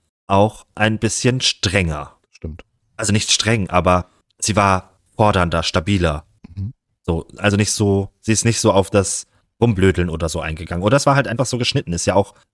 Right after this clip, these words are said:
Speaker 1: also es war, war vielleicht auch die letzten Male falsch geschnitten. Die wollten ihn so als den coolen, lässigen darstellen und das schadet ihm halt leider eher. Haben wir ja auch schon drüber gesprochen.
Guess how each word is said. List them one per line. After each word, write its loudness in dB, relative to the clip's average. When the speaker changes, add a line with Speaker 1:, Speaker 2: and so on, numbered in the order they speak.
Speaker 1:
also -10
es -6
war, 0
war 4
vielleicht -2
auch -6
die -6
letzten -2
Male 2
falsch -2
geschnitten. -8
Die -6
wollten 2
ihn 0
so -2
als 0
den -4
coolen, 0
lässigen -2
darstellen 0
und -2
das 0
schadet -2
ihm -6
halt -10
leider -8
eher. -12
Haben -2
wir 2
ja 2
auch 2
schon -6
drüber -10
gesprochen. -12